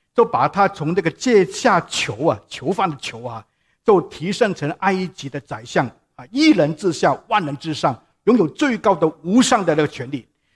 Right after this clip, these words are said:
神用了他的权力做了什么呢？不是使到他荣华富贵，当然神也给他啊，很安舒的生活。但是最重要是说，神用了他的权力，他政治的权力，挽救了那个埃及，也救了他自己的富家的全家、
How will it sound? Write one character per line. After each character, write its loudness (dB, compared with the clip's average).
神 2
用 4
了 2
他 0
的 -2
权 -2
力 -2
做 2
了 -2
什 -8
么 -8
呢？ -12
不 2
是 2
使 -8
到 0
他 0
荣 -2
华 4
富 -6
贵， -4
当 -2
然 -2
神 -6
也 -4
给 -16
他 -6
啊， -20
很 -8
安 -2
舒 -4
的 -10
生 -8
活。 -18
但 4
是 4
最 2
重 0
要 4
是 -2
说， 2
神 0
用 4
了 4
他 0
的 0
权 -4
力， 2
他 -2
政 0
治 0
的 2
权 0
力， 0
挽 2
救 0
了 6
那 4
个 -6
埃 0
及， -10
也 4
救 2
了 6
他 0
自 2
己 -2
的 2
富 2
家 0
的 0
全 -4
家、 0